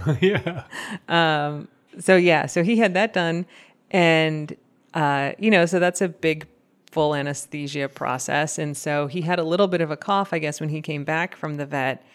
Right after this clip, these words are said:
Speaker 2: and we picked him up, what, on the thirtieth?
Speaker 1: Yeah,
Speaker 2: The
Speaker 1: thirtieth.
Speaker 2: thirty-first, right? So, like, four or five days later.
Speaker 1: Whatever the Saturday was, right? Thirtieth.
Speaker 2: Yeah. Um, so it hadn't been that long, and they're like, "Yeah, he,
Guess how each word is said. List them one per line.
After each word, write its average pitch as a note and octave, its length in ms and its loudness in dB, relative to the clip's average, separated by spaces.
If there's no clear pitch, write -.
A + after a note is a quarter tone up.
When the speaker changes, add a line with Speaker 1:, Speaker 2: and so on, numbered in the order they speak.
Speaker 2:
and D3+ 180 -2
we G#3+ 120 0
picked F3+ 300 -6
him D#3+ 160 -2
up, F3 320 -2
what, D#3+ 180 0
on C#3+ 140 0
the C#3+ 100 -2
thirtieth? F3 1040 -2
Speaker 1:
Yeah, A2+ 240 -10
Speaker 2:
The D#3+ 80 -6
Speaker 1:
thirtieth. - 40 -12
Speaker 2:
thirty-first, D#3+ 540 -2
right? D#3 140 2
So, E3 100 -4
like, D3 180 -4
four F#3+ 120 -2
or D#3+ 60 0
five D#3 220 0
days C#3+ 200 -4
later. D#3 240 -2
Speaker 1:
Whatever A#2 220 -2
the G2+ 80 -12
Saturday G#2+ 420 -4
was, F#2+ 200 -12
right? G#2+ 160 -12
Thirtieth. G#2 460 -8
Speaker 2:
Yeah. F3 360 4
Um, D3 520 2
so F#3 120 0
it E3+ 60 2
hadn't A3 220 2
been F#3 180 2
that D#3 180 -2
long, C#3 320 -4
and D3+ 100 -4
they're C#3+ 100 -4
like, C#3+ 200 -6
"Yeah, F#3+ 120 4
he, F3+ 280 -2